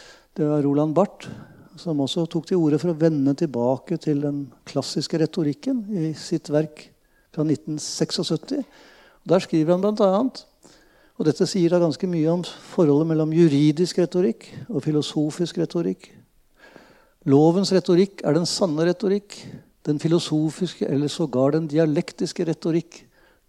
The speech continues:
dens gjenstand er sannheten." Altså det,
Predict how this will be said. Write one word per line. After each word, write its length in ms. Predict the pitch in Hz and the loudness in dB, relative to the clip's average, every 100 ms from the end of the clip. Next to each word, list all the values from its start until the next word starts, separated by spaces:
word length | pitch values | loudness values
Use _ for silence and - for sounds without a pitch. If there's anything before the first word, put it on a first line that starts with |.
| - | -2
dens 280 | 135 147 - | -2 -2 -2
gjenstand 600 | 135 110 - 131 143 139 _ _ _ | -2 -2 -6 -6 -6 -8 _ _ _
er 300 | - - 135 - _ _ _ | -8 -6 -8 -14 _ _ _
sannheten." 680 | - 123 117 131 - 170 170 _ _ - _ _ _ _ _ - | -12 -10 -8 -8 -10 -14 -16 _ _ -20 _ _ _ _ _ -6
Altså 300 | 135 - 139 | -6 -4 -2
det, 400 | 131 165 190 | 4 6 6